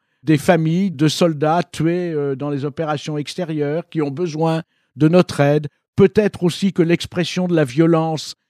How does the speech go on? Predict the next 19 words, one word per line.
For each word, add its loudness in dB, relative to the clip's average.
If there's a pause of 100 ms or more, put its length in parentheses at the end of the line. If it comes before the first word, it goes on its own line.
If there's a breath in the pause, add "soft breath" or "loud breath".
(140)
est -2
différente -4 (360)
et -10
qu'il 2
y 2
a 0
le -2
terrorisme -2
qui, -4
euh, -2
crée, 2
euh, 0 (320)
qui -4
malheureusement 2
génère -2
des -6
orphelins, -6
des -4
orphelines. -2